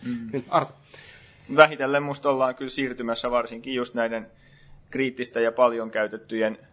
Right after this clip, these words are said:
Speaker 2: nimenomaan kaupallisesti paljon käytettyjen ohjelmia ja järjestelmien suhteen siihen, että on yhä enemmän ihan normaalisti palkattuja kehittäjiä, että Linuxin ydintäkin,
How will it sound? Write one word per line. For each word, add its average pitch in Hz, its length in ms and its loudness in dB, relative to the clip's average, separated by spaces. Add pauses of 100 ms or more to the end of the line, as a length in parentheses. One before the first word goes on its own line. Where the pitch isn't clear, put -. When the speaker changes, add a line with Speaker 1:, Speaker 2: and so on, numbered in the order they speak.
(180)
Speaker 2:
nimenomaan 117 440 -2
kaupallisesti 113 600 0
paljon 113 360 -2
käytettyjen 107 540 -6
ohjelmia 104 380 -4
ja 104 80 -2
järjestelmien 104 680 -6
suhteen 98 500 -10
siihen, 107 380 -8
että 101 260 -6
on 95 140 -6
yhä 110 180 -6
enemmän 120 420 -4 (320)
ihan 120 240 -6
normaalisti 120 580 -4
palkattuja 110 640 0
kehittäjiä, 101 640 -6
että 95 220 -10 (920)
Linuxin 113 640 -6
ydintäkin, 107 600 -6